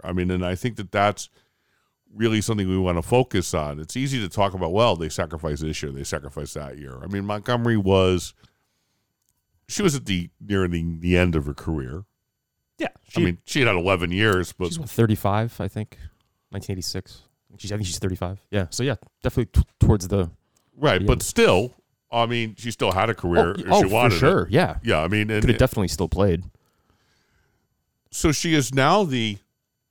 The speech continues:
Speaker 1: part owner of the Atlanta Dream. This is not Dwayne Wade owning, owning one percent of whatever team he owns one percent of. What is
Speaker 2: He,
Speaker 1: Cleveland?
Speaker 2: Is it Cleveland?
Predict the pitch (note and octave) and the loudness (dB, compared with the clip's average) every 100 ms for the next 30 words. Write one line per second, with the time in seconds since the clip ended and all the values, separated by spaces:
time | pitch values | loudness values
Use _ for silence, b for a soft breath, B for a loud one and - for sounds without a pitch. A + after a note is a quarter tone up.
0 | - - C#3 - F2+ D2 D#2+ A2+ _ _ | -8 0 0 2 -2 -2 -6 -12 _ _
1 | _ _ _ _ _ _ _ G2+ G2 G2+ | _ _ _ _ _ _ _ 2 4 4
2 | F#2 - F#2 F#2 F2+ F2 F2 _ _ _ | 2 -4 -2 0 2 0 -6 _ _ _
3 | _ _ - G2 G2+ G2+ F2+ E2+ - _ | _ _ -10 -4 0 0 0 -4 -6 _
4 | _ _ _ _ _ _ _ _ _ _ | _ _ _ _ _ _ _ _ _ _
5 | _ _ F2+ F#2+ B2+ - B2 G#2 G#2+ A#2 | _ _ -8 0 0 2 0 -2 -4 0
6 | C3+ C#3 C#3 - _ _ _ G2 A2 G#2 | 2 4 2 -2 _ _ _ -2 0 2
7 | F#2+ F#2 F2+ F2+ F2 F2+ E2+ E2 D#2+ - | 0 2 2 2 0 -2 -2 -6 -8 -6
8 | F#2 E2+ E2 E2+ F2 F2+ F#2 F2 - E2+ | -4 -2 -2 0 0 0 -4 -4 -2 -2
9 | D#2+ D2+ D2+ C#2+ D#2 D#2 D2+ E2 D#2+ D2 | -2 -4 -8 -6 -6 -6 -4 -2 -2 -4
10 | C#2+ D2 C#2+ D2 - C2 B1+ F2 F#2 F#2 | -6 -8 -8 -10 -10 -10 -10 -10 -10 -14
11 | - _ _ - - _ _ _ _ _ | -16 _ _ -16 -16 _ _ _ _ _
12 | _ _ _ _ _ - F#2 G2 C#3 E3 | _ _ _ _ _ -12 -6 -4 -4 -6
13 | - _ - C3+ - D3+ F#3 G#3+ G3+ | -10 _ -6 -4 0 0 2 -2 -6